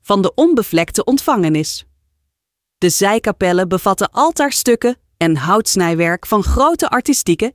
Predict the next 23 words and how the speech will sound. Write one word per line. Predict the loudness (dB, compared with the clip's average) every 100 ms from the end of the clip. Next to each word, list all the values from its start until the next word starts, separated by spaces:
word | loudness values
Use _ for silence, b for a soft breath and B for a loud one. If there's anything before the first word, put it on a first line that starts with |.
| 0
en | 2
devotionele | 4 2 0 0 2 2 2 0
waarde. | 0 0 -2 -6 -10 _ _ _ _ _ _ _ _ _ _
Het | -4 0
bezoek | 2 2 2
aan | 2 0
de | 0
kerk | 0 0 -2
van | 0 0
Sant | 2 0 2
Miquel | 0 2 2 2 -2 _ _ -2
wordt | -2 0
aangevuld | 0 2 2 0 0 0
met | 0
een | 0 -2
verkenning | -2 0 0 0 0
van | 0 0
Sapagesa | -2 -2 0 0 0 -2 -4 -6 -2
en | -2
Sacartera, | 0 0 0 -2 -2 0 2 0 -4 -6 _ _ _
twee | -2 2 2 2
culturele | 0 2 0 2 2 0
elementen | 2 2 2 2 0 -2